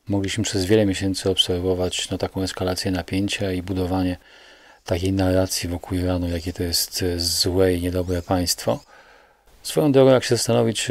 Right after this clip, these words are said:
dlaczego Amerykanie tak bardzo się zawzięli na Iran, no to w odpowiedzi jest, e, no, odpowiedzi jest dużo.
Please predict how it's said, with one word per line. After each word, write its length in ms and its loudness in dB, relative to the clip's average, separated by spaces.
dlaczego 340 0
Amerykanie 440 2
tak 140 2
bardzo 240 4
się 120 -4
zawzięli 380 0
na 120 2
Iran, 440 2
no 120 0
to 180 -2
w 260 -4
odpowiedzi 600 -2
jest, 520 -2
e, 40 -4
no, 300 0
odpowiedzi 380 0
jest 140 0
dużo. 420 -4